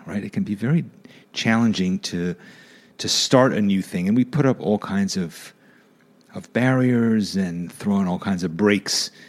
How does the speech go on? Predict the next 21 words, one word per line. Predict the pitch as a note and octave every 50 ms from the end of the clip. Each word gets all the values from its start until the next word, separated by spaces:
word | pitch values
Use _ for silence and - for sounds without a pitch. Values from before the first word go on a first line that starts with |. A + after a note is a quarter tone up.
| - - - _ _ _ _ _ -
to | - - A2+ F2
actually | E2+ F#2 F#2 - - - F#2+ F2+ F2 E2+ D#2+ D2+ - - - - - - - - - - _
get | - F#2 F2 - -
going | F#2+ G2+ F#2+ G2+ F#2+ F#2+ E2 D2+
on | D2 - -
that | - - - -
new | - - -
thing. | - - - - C#2+ - - - - - -
Maybe | - E2+ A#2 C3+ D3+ E3
there's | D#3+ B2+
something | - - C3 G#2+ - B2 G#2
that | G2 F#2+
you've | F#2+ G2 F2+
been, | F#2+ G2+ F#2+ F#2 F2 - - - - - - - - - - - - - _ _ _ _ _ - -
I | F3+
don't | F#3 E3
know, | C3+ G2+
mulling | F#2 G2 G2+ G#2 A#2 B2+ B2+ B2 A2+
over, | A2 A2+ A#2 A#2+ G#2+ G#2+ A2+ A2+ A2+ A2+ A2+ A2+ A2 G#2+ G#2
contemplating, | - - - - - - - - - - G#2 G#2+ A2 G#2 - A2+ G#2+ G2 - - A2 G#2+ A2 A2 G#2+ G#2+ G#2+ G#2+ G#2 G#2 G#2 G#2 G#2 G#2 G#2+ G#2 G#2
considering. | - F2 F2 E2+ - - - A#2+ A2 A2 A2 G#2+ G#2+ G#2 G#2+ A2 A2 G#2+